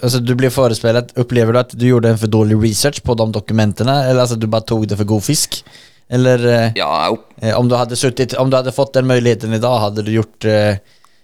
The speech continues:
Speaker 1: et grundigere arbeid før du kjøpte den?
Speaker 2: Ja, helt klart. Altså, på
Speaker 1: Ja.
Speaker 2: den, eh, perioden der så var jeg, eh, tjuefem, tjueseks år, og, eh,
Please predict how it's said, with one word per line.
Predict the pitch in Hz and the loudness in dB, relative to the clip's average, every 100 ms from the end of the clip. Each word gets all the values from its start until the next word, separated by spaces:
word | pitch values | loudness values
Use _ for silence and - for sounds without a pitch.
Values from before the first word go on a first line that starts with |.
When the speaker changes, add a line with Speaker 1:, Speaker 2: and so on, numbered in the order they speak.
| - | -14
Speaker 1:
et | 101 | -8
grundigere | 104 113 107 101 101 101 101 98 98 90 | -2 0 0 0 0 2 2 2 0 -2
arbeid | 110 98 98 95 | -4 -4 -6 -6
før | 120 117 104 95 | -4 0 -2 -2
du | |
kjøpte | 95 110 - 104 | -4 -4 -2 0
den? | |
Speaker 2:
Ja, | 95 101 | 2 0
helt | 95 107 101 | -2 -6 -2
klart. | 107 98 - - - - | -2 -2 -6 -20 -20 -8
Altså, | 101 101 - 98 98 95 - _ | -6 -4 -2 0 0 -2 -8 _
på | 107 | -2
Speaker 1:
Ja. | 107 | 0
Speaker 2:
den, | 101 101 | 2 2
eh, | 98 95 92 95 | 2 2 0 -2
perioden | 98 104 104 98 | -2 -2 -2 0
der | 104 92 | -2 -2
så | - 92 | -4 -2
var | 101 90 | 0 0
jeg, | 90 90 92 92 90 - - - - - _ - | -2 -4 -4 -4 -6 -12 -20 -20 -20 -20 _ -12
eh, | 50 53 53 58 | -8 -4 -4 -4
tjuefem, | - 104 110 98 90 | -2 -2 -2 -4 -6
tjueseks | 101 92 104 - 87 | -8 -6 -6 -4 -2
år, | 104 95 - - | -2 -4 -10 -8
og, | 95 95 | -2 0
eh, | 92 90 87 | 0 -2 -2